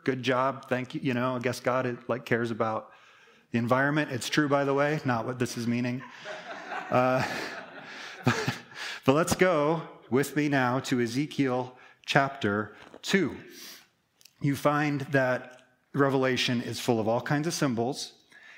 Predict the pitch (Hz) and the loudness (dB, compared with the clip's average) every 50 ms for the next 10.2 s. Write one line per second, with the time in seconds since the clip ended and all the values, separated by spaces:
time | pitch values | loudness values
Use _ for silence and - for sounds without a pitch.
0 | - _ _ _ - 123 120 120 113 113 110 107 - - - _ _ - 127 113 | -20 _ _ _ 0 2 2 2 0 0 -2 -4 -4 -8 -10 _ _ -4 -2 -2
1 | 110 107 107 107 104 104 101 95 - _ _ _ _ _ _ - 139 131 117 113 | 0 -2 -2 -2 -2 -2 -4 -6 -10 _ _ _ _ _ _ 0 0 0 2 2
2 | 120 123 135 156 175 180 143 123 117 123 - - - 131 120 117 113 120 117 113 | 2 2 2 2 2 0 -2 0 0 -2 -2 0 0 0 0 2 0 0 0 0
3 | 127 120 113 113 101 113 110 107 113 113 110 101 - - 113 107 107 104 101 101 | -2 -2 -2 -2 0 0 2 2 0 -2 -2 -4 0 0 2 2 2 0 0 -2
4 | 101 107 113 120 123 123 127 123 110 101 - - - - - - - - 147 147 | -2 -2 -2 0 0 0 0 0 -2 -4 -6 -10 -12 -14 -14 -18 -8 -6 -4 -2
5 | 147 156 160 160 156 151 147 147 147 143 143 131 123 120 113 - - 117 110 101 | -2 -2 -2 -2 -4 -4 -4 -4 -2 -2 -2 -2 -2 -2 -4 -4 -2 -2 -2 -2
6 | - - 101 90 85 - - - - - - - _ _ _ - - 113 107 107 | -2 -4 -8 -6 -6 -8 -10 -10 -14 -16 -16 -18 _ _ _ -4 -2 -2 -2 0
7 | 113 123 147 180 190 160 - - _ _ _ _ _ _ _ _ _ _ _ _ | 0 -2 -2 -2 -4 -8 -14 -20 _ _ _ _ _ _ _ _ _ _ _ _
8 | _ _ _ _ _ _ _ _ _ _ _ _ _ _ _ _ _ _ _ _ | _ _ _ _ _ _ _ _ _ _ _ _ _ _ _ _ _ _ _ _
9 | _ _ _ _ _ _ _ _ _ - 107 98 95 117 117 117 - 143 143 147 | _ _ _ _ _ _ _ _ _ -8 -6 -4 -2 -4 -4 -2 -4 -4 -4 -4
10 | 165 175 156 | -6 -10 -12